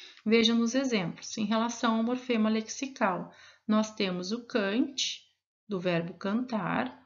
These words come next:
o grite, radical do verbo gritar, e fal, do verbo falar. A pertinência paradigmática está no fato de que cada um dos segmentos caracterizam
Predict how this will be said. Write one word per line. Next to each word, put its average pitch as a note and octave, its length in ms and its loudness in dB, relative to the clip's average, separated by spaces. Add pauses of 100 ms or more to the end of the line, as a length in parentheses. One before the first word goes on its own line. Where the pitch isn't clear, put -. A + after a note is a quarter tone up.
(120)
o A3 80 0
grite, G#3 500 0
radical F#3 580 0
do F3+ 160 -2
verbo E3+ 320 2
gritar, G#3 640 2 (220)
e D#4 60 -4
fal, A#3 640 2
do D4+ 140 2
verbo B3+ 320 4
falar. B3+ 580 4 (300)
A G#3 80 0
pertinência G#3+ 760 4
paradigmática G3 1000 0
está A3 240 0
no G3 120 -2
fato F#3+ 360 0
de G3 80 -4
que - 180 -10
cada B3+ 360 2
um C4+ 240 10
dos C4 140 4
segmentos G#3 680 -2
caracterizam A3 960 -4